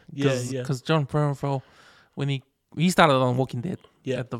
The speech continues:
Speaker 2: first season, he was the friend of, um, Rick Grimes, remember?
Speaker 1: Yeah.
Speaker 2: And he was dating, he was, he was banging his wife.
Speaker 1: <laughs>
Speaker 2: Remember?
Speaker 1: Yes. <laughs> I don't think anyone can forget that shit.
Speaker 2: Yeah, so he died, but then he moved on to be the Punisher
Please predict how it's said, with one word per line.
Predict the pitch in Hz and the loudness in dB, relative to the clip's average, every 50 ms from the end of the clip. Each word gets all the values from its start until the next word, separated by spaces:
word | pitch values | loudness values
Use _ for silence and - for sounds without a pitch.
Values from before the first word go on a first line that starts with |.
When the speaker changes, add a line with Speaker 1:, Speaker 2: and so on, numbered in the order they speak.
| - - | -12 -12
Speaker 2:
first | _ - 175 180 - - | _ -2 0 0 0 -2
season, | 135 117 117 117 113 | -6 -8 -6 -6 -4
he | 113 131 | -4 -4
was | 131 123 117 107 | -4 -4 -6 -8
the | 120 | -10
friend | - - 139 139 135 127 120 | -8 -6 -6 -6 -4 -4 -4
of, | 120 117 117 113 | -4 -4 -6 -6
um, | 117 117 117 113 110 113 113 | -6 -6 -6 -6 -8 -8 -6
Rick | 127 123 - - | -6 -6 -6 -6
Grimes, | - 143 156 147 131 123 | -4 -2 -2 -2 -2 -4
remember? | 123 131 156 170 175 165 160 _ - | -4 -4 -4 -4 -4 -6 -8 _ -4
Speaker 1:
Yeah. | 147 143 147 139 139 135 - | 0 0 0 0 -2 -4 -8
Speaker 2:
And | - 135 | -8 -6
he | 131 127 | -4 -4
was | 120 - | -4 -4
dating, | - 131 131 131 127 139 131 | -4 -4 -4 -4 -6 -6 -6
he | 123 | -6
was, | 123 117 120 - _ _ _ _ _ _ _ - | -6 -8 -10 -14 _ _ _ _ _ _ _ -10
he | 135 | -8
was | 120 110 | -8 -6
banging | - 131 131 131 127 120 | -4 -4 -4 -2 -4 -6
his | 117 110 | -6 -6
wife. | 117 139 151 - - | -8 -8 -10 -10 -4
Speaker 1:
<laughs> | - 285 247 - - 247 220 - - | 0 2 2 2 2 -2 0 4 4
Speaker 2:
Remember? | - 190 190 - - - - 427 440 427 440 440 440 403 | 4 6 6 4 2 2 2 0 0 0 0 -2 -6 -6
Speaker 1:
Yes. | 269 214 220 220 - - - - - 226 - | -6 -6 -8 -10 -12 -18 -18 -16 -14 -4 -2
<laughs> | 220 214 214 208 214 - - 233 | -2 0 0 -2 -6 -8 -6 -2
I | 214 214 214 | 0 0 0
don't | 240 254 247 | 0 -2 -4
think | 285 226 208 | -6 -10 -8
anyone | 214 208 208 208 202 | -6 -4 -4 -2 -2
can | 208 190 | -4 -4
forget | 180 - 190 - 208 175 - | -6 -6 -6 -6 -6 -4 -2
that | 180 180 - | -2 -2 -2
shit. | - - 139 143 - | -4 -8 -6 -4 0
Speaker 2:
Yeah, | 147 139 131 | 0 0 0
so | 120 - 147 | 2 2 4
he | 147 185 190 | 4 4 4
died, | 139 127 123 123 120 127 - _ _ - | 4 4 2 2 2 -2 -4 _ _ 0
but | 131 127 - - | 0 0 2 2
then | 160 175 | 0 2
he | 190 196 | 4 4
moved | 196 185 175 170 151 170 | 6 6 6 6 6 4
on | 180 185 180 170 | 4 2 2 0
to | - 147 135 123 | -2 -4 -4 -4
be | 123 131 | -6 -8
the | 113 - 123 | -8 -8 -4
Punisher | - 160 165 160 - - 170 165 160 160 156 | -2 -2 -2 -2 -2 -4 -4 -4 -2 -4 -6